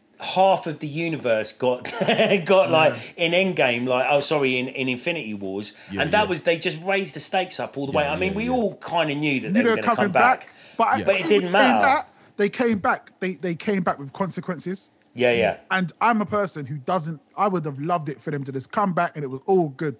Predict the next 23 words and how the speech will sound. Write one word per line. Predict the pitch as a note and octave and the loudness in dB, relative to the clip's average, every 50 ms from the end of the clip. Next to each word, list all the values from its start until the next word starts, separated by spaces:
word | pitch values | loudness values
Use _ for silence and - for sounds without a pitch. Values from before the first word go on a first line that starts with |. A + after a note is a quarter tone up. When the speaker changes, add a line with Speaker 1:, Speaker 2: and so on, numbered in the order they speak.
| _ _ _ _ _ _ | _ _ _ _ _ _
Speaker 2:
But | - D3 C#3+ | -6 -6 -4
the | C#3+ | -6
fact | C3+ - - G#3+ - - - | -6 -2 -2 -2 -2 -2 -6
that | - C#3 - | -10 -10 -10
they | D#3+ C#3+ | -12 -10
didn't, | C3 - G3 F#3 F#3 - _ _ - | -4 -2 -2 -2 -2 -4 _ _ -12
they | D3 D3+ C#3+ | -10 -10 -8
came | - - F3 E3+ | -6 -6 -4 -4
back | D#3+ F3 D3+ - | -4 -4 -4 -6
and | C#3+ C3+ | -8 -8
it | |
wasn't | C3 C#3+ D#3 C#3+ D#3 C3+ | -6 -6 -6 -8 -8 -10
all | D3+ D3 | -10 -10
good, | C3+ C#3+ D#3+ E3+ - - | -8 -8 -10 -10 -10 -10
again, | C#3 A2+ | -4 0
Speaker 1:
Nah. | A#2 A#2 A2+ G2 F2 - - - _ _ _ | 2 2 2 2 0 -4 -10 -18 _ _ _
Speaker 2:
it | - E3 D3 | -20 -18 -18
just | C#3 B2+ - - | -18 -20 -16 -12
adds | D#3+ D#3+ D3+ D3 B2+ - - _ _ _ - | -12 -12 -12 -12 -16 -20 -20 _ _ _ -14
more | D#3 D#3+ D#3+ D3+ | -12 -12 -12 -10
weight | C#3 F3 F3+ F#3 - | -10 -10 -10 -10 -12
to | - - D3 C3+ | -14 -16 -14 -12
it. | C3+ D#3 | -14 -14